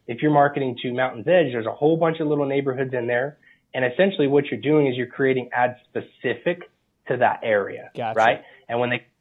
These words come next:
Speaker 1: driving them back to your C R M, your website, wherever your lead capture is,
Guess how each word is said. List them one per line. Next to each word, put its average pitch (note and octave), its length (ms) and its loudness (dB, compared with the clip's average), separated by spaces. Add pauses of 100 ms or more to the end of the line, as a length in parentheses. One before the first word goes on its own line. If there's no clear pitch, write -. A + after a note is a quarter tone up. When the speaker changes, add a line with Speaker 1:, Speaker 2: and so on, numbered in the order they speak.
(580)
Speaker 1:
driving C#3 340 4
them B2+ 140 -2
back B2+ 300 2
to B2+ 40 -8
your A#2+ 200 -2 (100)
C D3 120 4
R C#3 160 6
M, C#3 160 0
your B2+ 120 -2
website, B2+ 480 -2
wherever C3 240 -2
your B2+ 240 -2
lead B2 260 -6
capture B2+ 380 -6
is, B2 340 -6